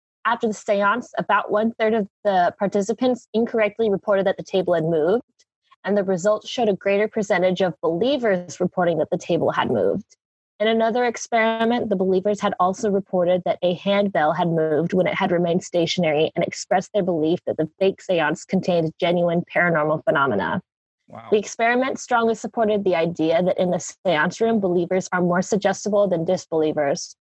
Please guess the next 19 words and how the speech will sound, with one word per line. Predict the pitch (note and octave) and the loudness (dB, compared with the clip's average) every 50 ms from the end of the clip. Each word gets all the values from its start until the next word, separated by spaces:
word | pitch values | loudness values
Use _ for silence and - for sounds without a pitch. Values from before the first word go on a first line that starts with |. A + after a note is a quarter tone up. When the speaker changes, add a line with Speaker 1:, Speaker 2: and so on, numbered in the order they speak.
| _ _ _ | _ _ _
Speaker 1:
for | - A#3 | -4 -4
suggestions | G3+ - A#3 G3+ A3+ A3 G#3 - - C4+ C4+ B3+ - | -2 -2 0 0 0 0 0 0 0 0 0 0 0
that | B3 G#3+ | 0 0
are | G#3+ G#3 | 0 0
consistent | - G#3 F#3 - - A3 G3+ - - A3+ F#3+ - | 0 -4 -4 -2 -2 -2 -2 0 -2 -2 -2 0
with | F#3 F#3 F3 | -2 -2 0
their | F#3+ F3+ F3+ | 0 0 2
belief | D#3 E3+ E3 E3 E3 E3 E3+ A#3 B3+ - _ - | 2 0 0 0 2 2 2 0 0 -2 _ -2
in | F#3 F3+ | -2 -2
paranormal | - - - G3+ G3 F3 F3 E3 D#3+ D#3 D#3 E3 - | -2 -2 -2 0 0 2 2 2 2 0 0 -2 -2
phenomena. | - E3 D3+ C#3 A2+ F#2+ D#2 C2 B1+ - - _ _ _ _ _ _ _ _ _ _ _ _ _ _ _ _ _ _ _ _ _ - | -2 0 0 0 0 -2 -2 -4 -6 -8 -10 _ _ _ _ _ _ _ _ _ _ _ _ _ _ _ _ _ _ _ _ _ -4
The | C4 - | -4 -2
same | - D4+ C4 C#4 C4 | 0 2 2 2 2
can | - D4 C4 B3 | 0 0 0 0
be | B3 | 0
said | - - G#3+ F#3+ F#3 - | -2 0 0 0 0 0
for | - G#3+ - | -4 -2 0
other | - G3 F#3 G3 G#3 | 0 0 2 2 0
religious | F#3+ F#3+ F3 F#3 F3+ E3 - F3+ E3 - - - - | 0 0 0 0 0 0 0 -2 -4 -4 -6 -12 -14